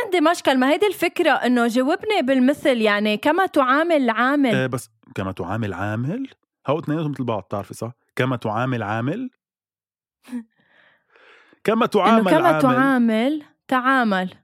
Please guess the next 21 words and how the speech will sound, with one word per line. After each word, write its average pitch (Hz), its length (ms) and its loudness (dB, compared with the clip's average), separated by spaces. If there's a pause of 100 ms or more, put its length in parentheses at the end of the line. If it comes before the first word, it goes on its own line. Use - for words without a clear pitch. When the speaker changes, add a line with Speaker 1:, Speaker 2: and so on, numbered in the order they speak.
(680)
Speaker 2:
يا. - 80 -4
Speaker 1:
لا، 254 160 2
كما 349 300 0
تعامل، 311 680 0
Speaker 2:
<laughs> - 40 -2
Speaker 1:
تعامل. 208 580 0 (180)
Speaker 2:
بقول 262 140 -4
لك 254 160 -2
غلط. 247 680 -4 (680)
غلط. 190 600 -4 (180)
<laughs> - 720 -10
Speaker 1:
شو 349 80 -6
بك؟ 381 500 0
Speaker 2:
كما 208 300 0
تعامل 185 800 0
عامل. 135 520 -2 (220)
مهم، 170 260 -2
مش 165 220 -6
هيدا 147 140 -2
الموضوع 110 360 -6
هلأ. 98 200 -8